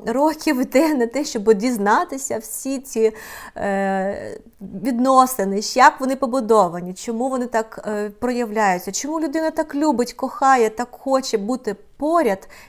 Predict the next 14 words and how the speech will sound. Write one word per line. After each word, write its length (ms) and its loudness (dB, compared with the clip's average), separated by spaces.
і 60 -6
щось 180 -4
таке 240 -6
витворяє, 540 -2
не 100 -4
розуміє, 400 -6
що 180 -10
саме. 460 -10
Це 180 0
все 220 -2
про 240 -2
те, 420 -2
що 160 -6
відбувається 880 -2